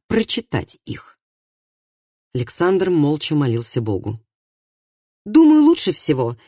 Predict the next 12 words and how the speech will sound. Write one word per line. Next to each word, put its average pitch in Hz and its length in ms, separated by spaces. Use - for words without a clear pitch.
если 240 260
подписи 277 460
посмотрит 240 560
госпожа 220 420
Паладин», 180 600
предложил 131 520
судебный 123 480
пристав. - 500
Сесилия 294 720
открыла 214 560
первое 123 540
письмо. 117 520